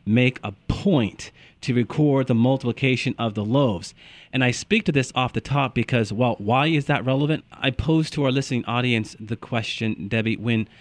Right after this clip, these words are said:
you get together as a family and you are among many others and you all have this desire to share one particular story, uh, the question I would ask is, why? Uh, well, at the very least, it is going to be important.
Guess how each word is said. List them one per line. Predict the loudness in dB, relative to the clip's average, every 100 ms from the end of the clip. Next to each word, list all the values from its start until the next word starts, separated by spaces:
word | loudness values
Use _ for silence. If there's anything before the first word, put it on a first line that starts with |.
| -20 -10
you | -2 2
get | 2 2
together | 2 2 2
as | -2
a |
family | 0 2 4 4 2 -2 -10 _
and | 2 4
you | 4 2 4
are | 2
among | 2 4 2 2 2
many | 2 2 0
others | 0 2 0 -2 -2
and | 0
you | 0 -2
all | -2 -2 -2
have | -2 -2 -2
this | -2 -6 -6
desire | -8 -6 -2 0 2 2 0 -2 -8 -20 -20 -6
to | -4
share | -2 0 2 2 0
one | 0 0 0
particular | -2 -4 -6 -4 -6
story, | -6 -4 0 2 2 0 -4 -20 -12 -6
uh, | -4
the | -4
question | -2 0 0 -2 -4
I | 0 0
would | 0
ask | -2 -2 -4 -6
is, | -4 -4 -4 -18 _
why? | -2 2 2 0 -6 -16 _ _
Uh, | -4 -4
well, | 2 4 4 2
at | 0
the | 0
very | 2 4 4
least, | 4 2 0 -2
it | -2
is | 2
going | 2 4 4
to |
be | 4 2 4
important. | -2 0 -2 -2 -8